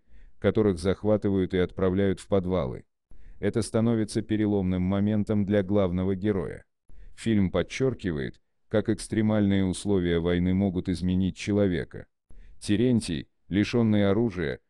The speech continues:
но обладающий сильной волей, понимает, что главной ценностью является не имущество, а человеческие жизни.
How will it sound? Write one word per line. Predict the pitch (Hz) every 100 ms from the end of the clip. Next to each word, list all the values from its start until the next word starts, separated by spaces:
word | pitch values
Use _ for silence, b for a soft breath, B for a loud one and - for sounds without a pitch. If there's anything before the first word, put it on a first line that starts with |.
| _ -
но | 104 104
обладающий | 107 107 110 107 - 104
сильной | - 107 92 87
волей, | 85 110 113 82 - b b b
понимает, | 95 98 107 127 104 - _ _ _
что | - 107
главной | 95 120 110 110 101
ценностью | - 113 101 90 101 95
является | 95 98 90 - 90
не | 90 90
имущество, | 95 110 - 82 - 76 62 _ - - -
а | 90
человеческие | - 107 101 92 - 85 - 98 85
жизни. | 92 76 - 65